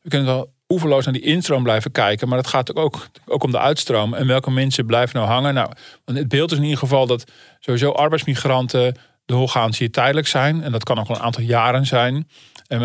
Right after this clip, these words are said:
dat natuurlijk met name de asiel, en dat is niet helemaal onlogisch, eh, eh, mensen asiel die uiteindelijk een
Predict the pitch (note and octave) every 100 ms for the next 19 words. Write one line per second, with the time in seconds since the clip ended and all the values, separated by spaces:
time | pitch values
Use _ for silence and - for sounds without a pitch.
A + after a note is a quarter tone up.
0 | A#2+ A#2+ C3+ B2+ A2 B2 B2 A#2 A#2 B2
1 | A#2+ A2 B2+ C#3+ D3+ A#2+ A2 A#2 A#2+ A#2
2 | A#2+ A#2 A#2 A#2 A#2+ A#2 G#2+ F#2+ A2+ D#3
3 | C3 - C#3+ C#3 A#2+ G2 A2 G#2+ B2+ B2+
4 | A#2 A2 A2 G#2+